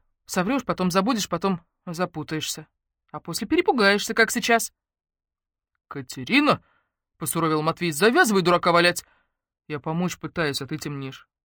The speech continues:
Мы проводим расследование или как?» «Проводим».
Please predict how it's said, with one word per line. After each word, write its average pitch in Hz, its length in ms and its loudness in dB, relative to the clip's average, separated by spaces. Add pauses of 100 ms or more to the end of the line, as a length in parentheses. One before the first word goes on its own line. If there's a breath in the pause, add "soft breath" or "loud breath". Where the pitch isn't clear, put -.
(640)
Мы 139 160 -12
проводим 285 420 2
расследование 165 600 2
или 165 120 4
как?» 170 320 0 (220)
«Проводим». 196 520 0